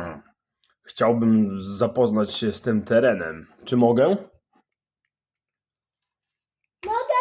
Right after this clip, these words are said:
Speaker 2: ci, ty kupę robisz halki, siusi, nie, że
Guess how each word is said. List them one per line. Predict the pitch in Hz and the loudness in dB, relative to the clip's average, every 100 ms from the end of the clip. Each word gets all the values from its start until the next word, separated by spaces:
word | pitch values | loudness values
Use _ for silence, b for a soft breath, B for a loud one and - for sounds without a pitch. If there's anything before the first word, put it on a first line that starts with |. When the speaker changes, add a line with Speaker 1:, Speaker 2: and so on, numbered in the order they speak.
| 508 508 | -2 -8
Speaker 2:
ci, | - - - | -18 -20 -18
ty | 508 508 523 539 587 605 b b b _ | -18 -16 -20 -16 -18 -18 b b b _
kupę | 605 698 - - 571 554 508 | -8 -8 -10 -10 -6 -4 -2
robisz | 494 480 453 427 - - | -2 -4 -4 -6 -6 -14
halki, | - 415 370 359 349 427 605 659 | -6 0 2 0 -2 -8 -16 -16
siusi, | - 719 605 466 453 415 | -8 -4 -4 -6 -12 -16
nie, | 571 762 | -4 -2
że | 762 | -2